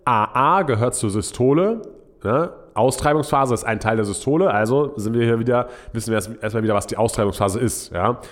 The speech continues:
Und es beantwortet uns auch direkt die erste Antwortmöglichkeit hier.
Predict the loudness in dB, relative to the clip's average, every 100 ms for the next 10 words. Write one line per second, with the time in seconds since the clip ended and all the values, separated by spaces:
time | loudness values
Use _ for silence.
0 | -14 -8 -2 0 2 0 0 -2 0 -2
1 | -2 -2 -2 -2 -2 0 -2 -2 -2 0
2 | -2 0 0 0